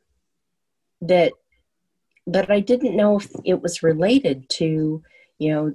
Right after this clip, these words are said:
the difficulty of the divorce and, you know, the tension and the stress that surrounded that, that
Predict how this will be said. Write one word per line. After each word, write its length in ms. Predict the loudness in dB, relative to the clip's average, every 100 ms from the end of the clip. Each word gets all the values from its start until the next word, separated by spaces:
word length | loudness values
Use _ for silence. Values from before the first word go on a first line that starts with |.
| _ -20 _ -6
the 80 |
difficulty 720 | 0 0 0 -6 -2 -2 0 -2
of 80 |
the 120 | 0 -2
divorce 680 | -4 -6 -4 -4 -6 -8
and, 300 | -6 -4 -6 -4
you 140 | -4
know, 240 | -2 -4
the 140 | -4 -8
tension 600 | -8 -8 -8 -4 -4 -4
and 200 | -6 -10
the 60 | -10
stress 580 | -8 -4 -4 -6 -14 _ _ _ -12
that 180 | -10 -10
surrounded 600 | -6 -4 -2 -4 -8 -8
that, 280 | -8 -8 -10 -10
that 180 | -10